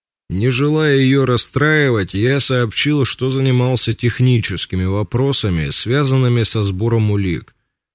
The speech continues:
И она кивнула, поблагодарила меня, и я увидел в ее глазах напряжение, вызванное прошедшими событиями.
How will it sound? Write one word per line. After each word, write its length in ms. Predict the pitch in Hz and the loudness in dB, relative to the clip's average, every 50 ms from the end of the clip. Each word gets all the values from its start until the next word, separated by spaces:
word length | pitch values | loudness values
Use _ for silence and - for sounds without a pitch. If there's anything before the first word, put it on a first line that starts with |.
| _ _ _ _ _ | _ _ _ _ _
И 120 | - 80 98 | -6 -2 0
она 280 | 117 143 160 156 147 | 2 2 2 2 2
кивнула, 640 | 127 - 131 117 104 110 113 127 139 135 117 104 90 | 2 2 2 2 4 4 4 4 4 2 2 0 -2
поблагодарила 960 | - - 95 92 98 110 113 110 107 113 107 101 113 113 123 139 147 143 131 | -4 -4 -6 -4 -2 0 0 0 0 0 0 0 2 2 2 2 2 2 2
меня, 500 | 117 113 110 110 110 110 107 101 92 82 - _ _ - | 2 2 2 2 2 2 0 0 -2 -4 -6 _ _ -4
и 180 | 95 107 120 | -2 0 2
я 140 | 135 147 156 | 2 2 2
увидел 580 | 151 147 139 131 135 147 151 147 139 127 117 107 | 2 2 2 2 2 2 2 4 4 4 4 4
в 80 | 98 | 2
ее 320 | 101 104 113 117 123 131 120 | 2 2 2 2 2 0 0
глазах 540 | 107 110 117 117 104 113 123 123 113 - 110 | 0 2 2 2 2 2 2 0 0 0 0
напряжение, 1000 | 107 113 104 - - 113 117 113 107 101 107 127 131 123 113 98 92 87 80 85 | 0 0 0 0 0 0 2 2 2 2 2 0 2 2 2 0 0 0 -2 -2
вызванное 680 | 85 85 95 113 113 101 110 107 107 104 104 98 98 92 | -4 -2 -2 -2 -2 0 0 0 0 0 0 0 -2 -2
прошедшими 800 | - - 92 92 85 - - 87 80 78 - - 92 87 85 82 | -4 -6 -6 -6 -6 -6 -6 -8 -8 -6 -6 -4 -2 -2 -2 -2
событиями. 920 | - - - 90 87 85 82 90 85 76 - 82 69 55 64 64 64 - | -4 -4 -6 -6 -4 -4 -4 -4 -6 -6 -6 -6 -6 -6 -6 -6 -8 -8